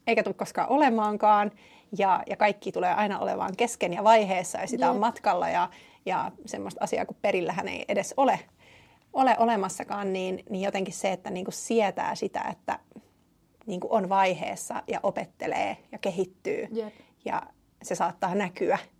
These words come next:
Speaker 1: mut se on ihan fine.
Speaker 2: Jep. Jep.
Speaker 1: Niin liittyen just näihin teemoihin, että niinku, et, et se sisäisen turvan vahvistaminen, jotta se olisi itsellekin ok,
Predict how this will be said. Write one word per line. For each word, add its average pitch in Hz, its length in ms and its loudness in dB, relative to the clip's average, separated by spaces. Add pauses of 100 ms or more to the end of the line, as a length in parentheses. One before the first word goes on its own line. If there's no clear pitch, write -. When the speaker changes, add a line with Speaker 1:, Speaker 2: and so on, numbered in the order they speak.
(360)
Speaker 1:
mut 214 140 -4
se 214 100 0
on - 60 2
ihan 190 200 -2
fine. 208 380 2 (160)
Speaker 2:
Jep. 262 420 2 (680)
Jep. 359 120 -6
Speaker 1:
Niin 202 180 2
liittyen 196 420 2
just 226 240 6
näihin 185 320 -6
teemoihin, 175 640 -2
että - 140 -12
niinku, 180 180 -6
et, 180 220 -6
et - 340 -14
se - 300 -6
sisäisen 196 560 0
turvan 190 440 -2
vahvistaminen, 185 920 0 (420)
jotta 202 320 0
se 196 80 -8
olisi 180 220 -6
itsellekin - 600 -4
ok, - 580 -4